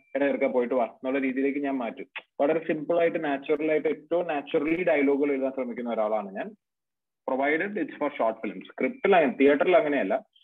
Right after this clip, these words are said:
തിയേറ്ററിൽ ഞാൻ ജഡ്ജിങ് പാനൽ അനുസരിച്ച് എഴുതാറ്. For example, നമ്മുടെ ഇവിടെ, ആഹ്, ആഹ്, നമ്മുടെ ദർപ്പണ,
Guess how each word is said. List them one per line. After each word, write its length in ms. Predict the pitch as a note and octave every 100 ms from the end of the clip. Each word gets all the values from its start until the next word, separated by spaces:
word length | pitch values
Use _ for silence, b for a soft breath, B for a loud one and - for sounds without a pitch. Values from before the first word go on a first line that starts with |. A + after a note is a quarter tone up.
| b _ B2+
തിയേറ്ററിൽ 320 | C3 C#3 E3+
ഞാൻ 260 | E3+ E3+
ജഡ്ജിങ് 400 | D3 C3 C#3 D3
പാനൽ 200 | D3 D3
അനുസരിച്ച് 400 | D3 B2+ A2+ G#2
എഴുതാറ്. 320 | G#2 F#2+ F2+ F2 - _ _ _ A2
For 180 | B2 A#2
example, 500 | - A#2+ B2+ A#2+ G2+ _ _ _ _ _ _ _ -
നമ്മുടെ 320 | A#2 A2+ A#2+
ഇവിടെ, 480 | C3 A#2+ A#2+ B2 B2 -
ആഹ്, 1000 | A2+ G#2+ G#2 G2+ G2+ G2+ G2+ G2 - A#2+
ആഹ്, 460 | A2 G#2 G2+ G2+
നമ്മുടെ 340 | G#2 A2 A#2 A2+
ദർപ്പണ, 480 | G#2 G#2 - B2